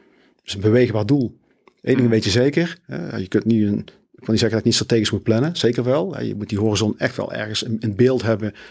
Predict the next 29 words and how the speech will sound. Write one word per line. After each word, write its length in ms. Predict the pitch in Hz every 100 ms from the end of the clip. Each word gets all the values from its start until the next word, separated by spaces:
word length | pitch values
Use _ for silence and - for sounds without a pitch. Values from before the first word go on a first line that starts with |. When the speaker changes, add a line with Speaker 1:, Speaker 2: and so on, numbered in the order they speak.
| -
Speaker 1:
en 120 | - 110
die 80 | 98
stip 280 | - 120
of 80 | -
die 120 | 107
zon, 360 | 95 127 143 98
hè, 140 | 113 185
ergens 340 | 117 104 98
zien. 260 | 127 165 214 - - - - -
Ehm, 720 | 113 107 107 107 104 104 104 104 _ _ _ -
maar 100 | 110
je 40 |
moet 100 | 113
je 60 | 110
realiseren, 480 | 110 98 127 120 110
op 120 | -
het 80 | 110
moment 280 | 117 107
dat 160 | 107 -
je 180 | 113 -
op 100 | 107
weg 220 | 120 127
bent 180 | 104 113
naar 100 | 107
die 100 | 95
zon, 260 | 107 139 156
naar 100 | 104
die 80 | 95
stip, 320 | 107 -